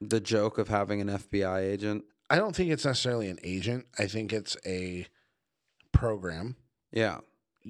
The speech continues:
Speaker 2: Everything you send is being logged. That's real.
Speaker 1: Guess what? Everything that you don't send as well.
Speaker 2: Yeah, everything you type on your phone
Speaker 1: Mm-hmm.
Speaker 2: gets logged. Yeah,
Speaker 1: Yeah,
Speaker 2: hundred percent.
Speaker 1: 'cause they, that's what one of Snowden's thing was, what things,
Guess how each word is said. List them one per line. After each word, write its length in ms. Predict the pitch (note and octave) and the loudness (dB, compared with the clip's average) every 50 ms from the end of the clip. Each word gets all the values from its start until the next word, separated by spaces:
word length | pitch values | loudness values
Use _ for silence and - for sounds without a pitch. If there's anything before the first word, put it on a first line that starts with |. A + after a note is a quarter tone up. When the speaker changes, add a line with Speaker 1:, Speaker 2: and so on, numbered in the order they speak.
| A#2 - | -4 0
Speaker 2:
Everything 600 | A2+ C3+ C#3+ D3+ F#3 G#3+ G#3 - - D#3 D#3 D3 | 2 2 2 0 -2 -2 -2 -2 -2 -2 0 0
you 200 | A#2+ A2 G#2+ G#2 | -2 -2 -2 -2
send 580 | F#2+ - - - - C#2+ C2+ C#2+ D2+ F2 G2 - - _ _ _ _ _ _ - | -2 -2 -2 -2 -2 -4 -6 -8 -10 -10 -12 -14 -16 _ _ _ _ _ _ -6
is 140 | G#2 G2+ F#2+ | -6 -6 -4
being 360 | F2+ G2 F#2 D#2+ D#2 D2 C#2+ | -4 -6 -6 -6 -8 -12 -12
logged. 480 | C#2 C2+ - - - - _ - - - _ _ _ _ - | -12 -12 -12 -12 -14 -16 _ -20 -20 -20 _ _ _ _ 0
That's 240 | A#2 C3 D3 - A2+ | 0 2 2 0 -4
real. 460 | G2 G2 E2+ C#2 G1+ G1+ - - - _ _ _ _ _ _ _ _ _ _ _ _ _ _ _ _ _ _ - D3 | -6 -6 -8 -8 -10 -14 -16 -18 -20 _ _ _ _ _ _ _ _ _ _ _ _ _ _ _ _ _ _ -4 0
Speaker 1:
Guess 300 | A#2+ A#2+ A#2 A2+ - - | 2 4 2 2 2 2
what? 220 | B2+ A2+ G#2+ - - | 2 2 2 2 0
Everything 440 | A#2 A#2 C3 C3 A#2+ - C3 B2 A#2 | 0 2 2 0 0 0 0 0 0
that 100 | A2 C#2 | 0 -2
you 140 | D#2+ G#2+ G2+ | -2 -4 -4
don't 440 | - - - G#2 G2+ A2+ - - | -2 0 0 2 2 0 0 -2
send 360 | - - - G2 A2+ A#2 - - | -4 -4 -4 -4 -4 -4 -4 -6
as 120 | G#2+ - | -6 -4
well. 340 | G2+ G2 G2 G2 G#2 A2 A2 - _ _ _ _ _ _ _ _ _ _ _ _ _ _ _ _ _ _ _ _ _ _ _ _ | -2 0 0 0 -2 -6 -10 -16 _ _ _ _ _ _ _ _ _ _ _ _ _ _ _ _ _ _ _ _ _ _ _ _
Speaker 2:
Yeah, 180 | - A#2 C3+ G#2+ B1+ - | -6 -4 -4 -4 -4 -6
everything 320 | F#2 G#2+ A2+ G#2+ G#2+ G2 | -6 -6 -6 -6 -6 -6
you 100 | F#2+ F2+ | -6 -6
type 320 | - - - G2+ G2+ - | -6 -6 -6 -6 -6 -6
on 100 | G2+ F#2 | -8 -8
your 120 | E2 D#2+ E2 | -10 -12 -12
phone 320 | - - G#2 G2+ - - - - - | -14 -12 -12 -14 -14 -16 -6 -2 0
Speaker 1:
Mm-hmm. 220 | A#2+ A2+ A#2+ A#2+ | 2 2 2 2
Speaker 2:
gets 140 | B2+ C#3 D3 | 0 0 -2
logged. 380 | F#2 F#2 - - - - - A#2 | -6 -8 -8 -10 -14 -16 -14 -12
Yeah, 200 | A2 E2+ B1 - - | -12 -12 -10 -4 0
Speaker 1:
Yeah, 140 | - B2 A#2 F#2 | 2 2 2 2
Speaker 2:
hundred 40 | - | 0
percent. 100 | G2+ - | -4 0
Speaker 1:
'cause 220 | - A2 G#2 F#2+ F2+ | 2 2 2 2 4
they, 260 | A2 G#2+ G#2 G#2 G2 | 4 4 4 2 0
that's 360 | - - - G#2 G#2+ - - | -2 0 0 2 2 0 0
what 220 | - A2+ - - - | 2 0 0 0 0
one 180 | F#2 A2 G#2+ | -2 0 0
of 80 | G#2 G2+ | 0 -2
Snowden's 500 | - - - G#2 G#2+ G#2 G2+ G2+ G2 - | -2 0 2 2 2 2 0 -2 -4 -2
thing 280 | - G#2 G#2 G#2 G#2 G2+ | 0 0 0 0 0 -2
was, 200 | - - - - | -4 -4 -4 0
what 360 | G2 G#2 A2 G2+ - - A#2 - | 2 2 2 2 0 -4 -12 -20
things, 560 | - - G#2+ G#2 G#2+ G#2+ G#2 F#2+ - - | -6 -2 -2 0 0 0 -2 -2 -4 -8